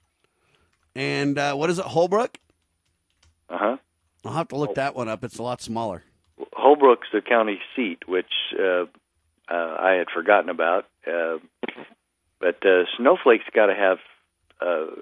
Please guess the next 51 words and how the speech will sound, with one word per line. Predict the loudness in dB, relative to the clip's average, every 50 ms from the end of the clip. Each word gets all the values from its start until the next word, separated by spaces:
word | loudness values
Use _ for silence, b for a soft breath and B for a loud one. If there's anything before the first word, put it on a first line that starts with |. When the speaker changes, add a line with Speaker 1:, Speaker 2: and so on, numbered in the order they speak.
| -18 -16 -14 -14 -10 -2
Speaker 2:
Snowflake | 2 2 2 4 2 0 0 -2
and | -4 -2
Show | 2 4 4 4
Low. | 4 4
I | 4 4
would | 4 2 0 -4 -4
still | -2 0 0 0 0
say | -2 -4 -2 -2 -2
Show | -2 0 0
Low | 0 -2
would | -4 -6 -8 _
be | -10 -10 -8
the | -10 -12 _ _ _ _ _ _ _ _ _ _ _ _ _ _ _ _ _ _ _
biggest | -4 -4 -2 -4 -6 -4
town, | 0 0 0 0 0 -4 -6
but, | -8 -10 -10 _ _ -2 -2
uh, | -2 -2
maybe, | -2 -4 -4 -2 -2 -2 -2 0 0 2
uh, | 2 0
Winslow | 0 -2 -2 -2 -2 -2 0 0 0
is. | 0 -2 -4 -6 -10
Uh, | -10 -8 -6 -6 -6 -4
that's | -4 -4 -6 -6 -8 _
pretty | -8 -6 -6 -6
big. | -6 -6
Speaker 1:
Show | -4 0 2 2 4 4
Low | 4 4 4
has | 4 4 2 0 -2
ten | -2 -2 0 0 -2 -2
thousand | -4 -2 0 2 2 2 0 0 -4 -4
seven | -2 -2 -2 0 0 0
hundred. | 0 0 0 0 0 -2
You're | -2 -4 -2
right. | 0 0 0 0
It's | -2 -4
a | -6
little | -6 -4 -2 -2
bit | -2 -2 -2
bigger | -2 -2 -2 -2
than | -4 -4 -4
Winslow. | -2 -2 -2 -2 -2 -2 -4 -4 -6 -8 _ _ _ _ _ _ _ _ _ -14
Speaker 2:
Yeah. | -14 -14 -14 _ _ _ _ _ _ _ _ _ _ _ _ _ _ _ _ _ _ _
Speaker 1:
Ten | -6 -4 -4 -2 0
thousand | 2 2 2 2 0 -4 -6
seven | -4 -4 -4 -2 0 0 -2 0 -2 -4 -4 -6
t-, | -10 -18 -16
compared | -12 -6 -4 -4 -4
to | -2 -2
nine | -2 -2 -2 -2 -2
thousand | 0 0 0 0 -2 -4 -6
something. | -4 -4 -4 -4 -4 -6 -8 -8